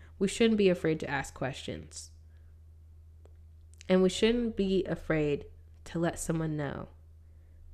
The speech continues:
when they've messed up, when they've done something that's hurt us. I think that's very important. And that's, honestly, that's a gift. To me, that's a gift. Don't have me walking around thinking I'm okay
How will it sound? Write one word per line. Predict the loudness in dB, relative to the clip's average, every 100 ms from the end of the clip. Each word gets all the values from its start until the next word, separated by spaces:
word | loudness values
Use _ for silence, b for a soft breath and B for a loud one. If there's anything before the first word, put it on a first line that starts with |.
| -16 -8
when | 0 6 6 6
they've | 4 2
messed | 2 -4 -4 -4
up, | -4 -2
when | 0
they've | 0
done | 2 2
something | 2 0 0
that's | -2 -2
hurt | -4 -2 -2
us. | -6 -12 -14 -16 -20 -20 -20 -18 b b b b b b -20 -2
I | 2
think | 4 6
that's | 4
very | 6 4 4
important. | 2 0 0 0 -2
And | 0
that's, | 0 -2 -6 0
honestly, | 2 2 2
that's | 2 2
a | 0
gift. | -2 -2 -4 -14 -18 -18 -20 -20 -8
To | 0
me, | 2
that's | 2 0
a | -2
gift. | -6 -6 -8 -18 -20 b b b b b b b
Don't | 2 2 4
have | 4 4
me | 4
walking | 6 4 4
around | 4 4 4 2
thinking | 2 2
I'm | 0 -4
okay | -4 -2 -2 -2 -6